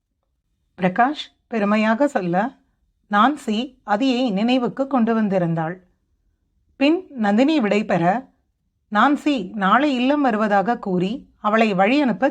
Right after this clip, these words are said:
சென்றிருந்தாள். மதியம் இல்லம் வந்து அதி விடைபெற, கீர்த்தி நன்றி கூற, அவளின் தலையில் கொட்டிவிட்டு கிளம்பியிருந்தான். மாலை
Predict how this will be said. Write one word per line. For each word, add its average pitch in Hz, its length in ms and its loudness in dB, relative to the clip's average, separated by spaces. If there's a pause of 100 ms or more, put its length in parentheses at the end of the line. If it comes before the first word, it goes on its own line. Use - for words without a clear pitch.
சென்றிருந்தாள். 185 640 -2 (1080)
மதியம் 269 380 2
இல்லம் 247 400 2
வந்து 220 480 2
அதி 233 300 0
விடைபெற, 202 640 0 (640)
கீர்த்தி 277 460 0
நன்றி 185 340 0
கூற, 262 460 0 (420)
அவளின் 214 380 -2
தலையில் 233 520 0
கொட்டிவிட்டு 262 500 -2
கிளம்பியிருந்தான். 185 800 0 (1120)
மாலை 208 540 0